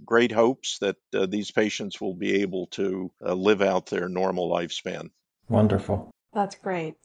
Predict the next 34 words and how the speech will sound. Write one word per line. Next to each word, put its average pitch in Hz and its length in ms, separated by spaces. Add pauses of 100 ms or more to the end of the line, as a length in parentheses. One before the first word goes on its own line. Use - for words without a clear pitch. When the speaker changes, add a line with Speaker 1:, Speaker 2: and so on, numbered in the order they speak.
(140)
Speaker 3:
Thank 254 200
you 262 300
so 233 640
very 214 340
much, 202 320
Doctor 185 300
Patel, 220 440
Doctor 180 320
Larson, 190 460
for 190 160
joining 185 460
us 185 160
today. 190 720 (340)
You've 190 300
given 185 360
such 196 380 (100)
great 226 460 (160)
and 196 300
hopeful 208 800
information 233 1000
to 208 160
patients, 208 720 (100)
and 196 220 (160)
we 226 100
never 233 300
know, 381 200
there 269 200
might 214 240
be 240 380
a 247 460
cure 285 540
in 254 260
the 254 60
future. 226 720